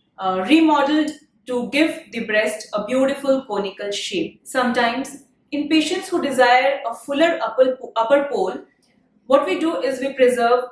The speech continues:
a small amount of tissue in the inferior pole and we tack it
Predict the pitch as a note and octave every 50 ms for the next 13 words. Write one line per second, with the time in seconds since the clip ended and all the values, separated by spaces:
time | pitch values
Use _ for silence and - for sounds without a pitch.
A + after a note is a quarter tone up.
0 | - - - - - - - - - C#4+ D#4 E4+ F4 F4 E4 E4 D#4+ D#4 D#4+ D#4+
1 | D4+ - C#4 B3+ B3+ - C#4 C4+ C4 B3+ A#3 A3 G#3 - - - G#3 G#3+ A3+ A#3
2 | A#3 A3+ A3 G#3 G#3 G#3+ - - _ _ _ _ _ _ - - D#4+ E4+ F4 F4
3 | E4 F4 F4 F4 - C#4+ C4 C4 - D#4+ D4+ -